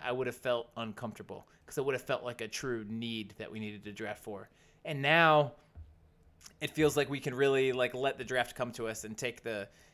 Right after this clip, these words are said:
take the best players available. We don't have to force a defensive end in any one particular spot, uh, just like we don't have to really force any other particular position.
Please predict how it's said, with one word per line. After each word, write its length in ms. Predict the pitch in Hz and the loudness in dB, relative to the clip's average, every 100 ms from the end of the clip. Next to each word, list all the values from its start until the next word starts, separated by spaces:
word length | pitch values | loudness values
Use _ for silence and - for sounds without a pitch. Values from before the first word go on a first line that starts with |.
| _ - | _ 0
take 200 | 160 151 | 0 2
the 60 | |
best 220 | 131 127 | 0 0
players 320 | - 135 123 110 | 0 0 0 0
available. 400 | 117 113 113 113 | -2 0 0 -2
We 80 | |
don't 140 | 120 123 | 0 0
have 160 | 123 123 | -2 -4
to 60 | |
force 340 | 117 123 120 117 | -10 -6 -6 -8
a 60 | |
defensive 400 | 110 - 110 113 | -10 -10 -10 -6
end 180 | 113 117 | -6 -6
in 80 | 110 | -6
any 160 | 113 107 | -6 -6
one 200 | 113 107 | -6 -8
particular 400 | - 110 104 101 | -10 -10 -8 -8
spot, 500 | - 117 107 - - - - _ _ - | -6 -6 -6 -8 -16 -20 -20 _ _ -6
uh, 200 | 127 117 | -6 -4
just 200 | 120 139 | -6 -4
like 140 | 127 | -4
we 60 | 127 | -2
don't 120 | 120 | -2
have 140 | 120 | -2
to 120 | 120 117 | -2 -4
really 200 | 123 127 | -2 -2
force 300 | 127 117 - | -2 -6 -4
any 180 | 117 | -2
other 380 | 117 127 117 104 - - | 0 0 -2 -4 -14 -8
particular 500 | - 139 127 110 101 | -6 -6 -6 -6 -6
position. 460 | 104 110 - 80 | -8 -8 -8 -10